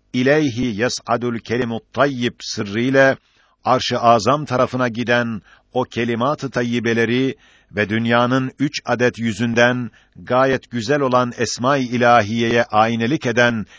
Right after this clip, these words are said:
birinci yüzündeki hadsiz güzellikler, tayyibeler ve dünyanın ahiret tarlası olan ikinci yüzündeki hadsiz hasenatlar,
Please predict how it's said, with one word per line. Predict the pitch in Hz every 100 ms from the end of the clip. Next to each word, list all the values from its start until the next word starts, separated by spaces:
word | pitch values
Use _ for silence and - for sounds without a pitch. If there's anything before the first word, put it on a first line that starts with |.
| _
birinci | 92 123 135 131 185
yüzündeki | 147 120 127 120 117 120 120 - -
hadsiz | - 113 - - 180 127
güzellikler, | 117 101 117 110 107 107 110 110 92 - _ _ -
tayyibeler | 113 117 123 117 120 123 113 87 - _ _ - _ 95
ve | 98
dünyanın | 117 123 123 131 131 -
ahiret | 120 110 113 147 -
tarlası | 135 131 127 -
olan | 127 123 120
ikinci | 120 - 127 117
yüzündeki | 156 120 113 120 120 -
hadsiz | 110 110 - - 165
hasenatlar, | 117 113 - 113 113 - 104 120 110